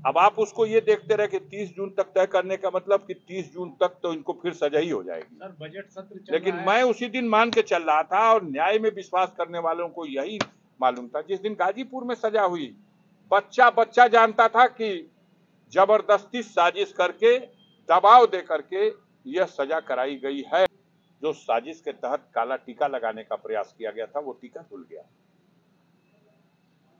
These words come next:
Speaker 1: मुझे इस पे गर्व है।
Speaker 2: संसद की कार्रवाई में हिस्सा लेने जा रहे हैं बजट
Speaker 1: बस
Speaker 2: सत्र में।
Speaker 1: अभी निकल रहा हूँ, अभी निकल रहा हूँ। कल प्रयास करूंगा कि संसद की कार्रवाई में सम्मिलित हो जाऊं। मुझे रोका नहीं गया है,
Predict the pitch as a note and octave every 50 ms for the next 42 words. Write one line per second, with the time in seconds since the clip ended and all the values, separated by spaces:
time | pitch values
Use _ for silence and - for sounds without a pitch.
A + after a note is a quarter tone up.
0 | _ _ _ _ _ _ _ _ _ _ _ - A#2+ A#2 C#3+ D3+ C#3 B2+ - -
1 | - A2+ - A2 G#2 F#2+ E2 D#2+ D#2+ D#2 D#2 _ _ _ _ _ _ _ _ _
2 | _ _ _ _ _ _ C3+ C#3+ C#3 - E3+ E3+ E3+ _ F3 - _ D3+ D3 C#3+
3 | C#3+ C#3+ D3 D3+ D3+ C#3+ C3+ C3+ _ C#3 C#3+ D3 C#3+ C#3+ D3 C3+ C3+ C#3 C#3+ D3+
4 | D#3 C#3+ B2+ B2+ B2+ B2 B2 - D3 C#3+ - - C3+ A#2 A2+ C#3 E3 D3 C3 A#2+
5 | - G2+ F#2 F2+ F2+ F2 D#2+ D#2+ - _ _ _ _ _ _ _ _ _ _ _
6 | _ _ _ _ _ _ _ _ - - _ _ _ _ _ _ A2 A2+ D3+ D#3
7 | D3 C#3 - A#2 G#2+ G#2 G2+ G2+ G#2 G#2 - B2+ B2 A2 - C3 C3 C#3+ D3+ D3
8 | - D3 C3+ B2+ B2 A#2+ A#2+ A2 - A#2 G#2+ G2 B2 A2 - _ G#2 G#2 A2 G2+
9 | G2 G2+ G#2 G#2+ G#2 G2 G2+ F2 - _ - A2+ B2 C3 C#3+ C#3 _ F2+ D#2+ D#2
10 | E2 D#2+ _ _ _ _ _ _ _ _ _ _ _ _ _ _ _ _ _ _
11 | A#2+ B2+ C#3 D#3 D3 B2 A2+ A2+ B2 C3 - F#3+ G3 G3 G3+ A3+ A#3+ G#3 G#3 F3+
12 | D3 A#2+ G2 F2+ E2 -